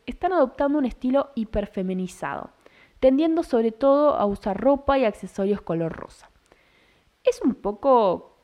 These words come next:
lo que planteaba al principio de los dos mil la película Legalmente Rubia, que fue el tema del episodio veinticuatro. Mostrar características femeninas como algo bueno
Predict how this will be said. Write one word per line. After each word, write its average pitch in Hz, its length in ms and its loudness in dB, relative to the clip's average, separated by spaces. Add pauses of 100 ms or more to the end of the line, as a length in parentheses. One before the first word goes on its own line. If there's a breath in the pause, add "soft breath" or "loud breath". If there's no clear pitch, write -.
(100)
lo 180 200 -6
que 170 120 -10
planteaba 170 440 -2
al 220 140 0
principio 180 840 -6
de 165 100 -6
los 165 100 -8
dos 170 160 -8
mil 180 200 -6
la 226 120 -2
película 180 320 -2
Legalmente 170 640 -2
Rubia, 170 480 -6
que 160 100 -14
fue 160 200 -12
el 160 100 -12
tema 170 160 -8
del 165 100 -8
episodio 175 400 -10
veinticuatro. 170 540 -6 (560 soft breath)
Mostrar 247 400 -4
características 214 720 -6
femeninas 233 720 -4
como 165 240 -10
algo 175 240 -8
bueno 269 520 -4